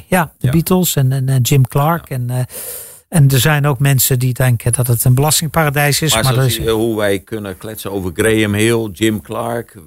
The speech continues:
Speaker 2: wat al niet meer. En komen we toch weer op Zandvoort terecht.
Speaker 1: Ja, en dan één ding van jou weten, of jij dat toevallig weet. Want wat ik zo mooi vind, is dat, eh, ik weet niet heel veel van motoren. Nou, dat valt van mij, maar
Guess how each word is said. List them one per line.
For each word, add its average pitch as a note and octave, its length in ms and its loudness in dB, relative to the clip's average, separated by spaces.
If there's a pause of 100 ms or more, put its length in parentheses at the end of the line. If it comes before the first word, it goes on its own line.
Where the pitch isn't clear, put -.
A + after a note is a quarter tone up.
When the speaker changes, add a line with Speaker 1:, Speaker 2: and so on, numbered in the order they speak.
Speaker 2:
wat A#2+ 240 -2
al A2 180 -4
niet G#2+ 200 -6
meer. A#2+ 400 -6 (340)
En G#2+ 180 -4
komen G2+ 260 -4
we F#2 80 -10
toch A2+ 180 -12
weer A2 100 -12
op F#2 120 -14
Zandvoort F#2+ 440 -8
terecht. - 340 -18 (120)
Speaker 1:
Ja, D3 340 2 (100)
en E3 140 2
dan D#3+ 240 4
één A3+ 220 0
ding A3 280 2
van F#3 120 4
jou G#3+ 220 4
weten, A3 300 2
of C#3 80 2
jij E3+ 160 2
dat G3+ 120 -2
toevallig G3 360 -2
weet. G3 240 -2
Want E3 140 2
wat E3 120 2
ik D3+ 120 4
zo - 120 2
mooi E3 220 6
vind, F#3 160 2
is F#3 160 0
dat, D3+ 220 2 (600)
eh, B2+ 540 2 (260)
ik C3+ 140 2
weet D#3 200 2
niet F3+ 160 4
heel F3+ 180 4
veel G3 200 0
van F#3 180 -2
motoren. F3 540 0
Nou, A2 120 -2
dat G#2 100 -2
valt A2+ 140 2
van - 100 -4
mij, B2 120 -4
maar A2+ 160 -8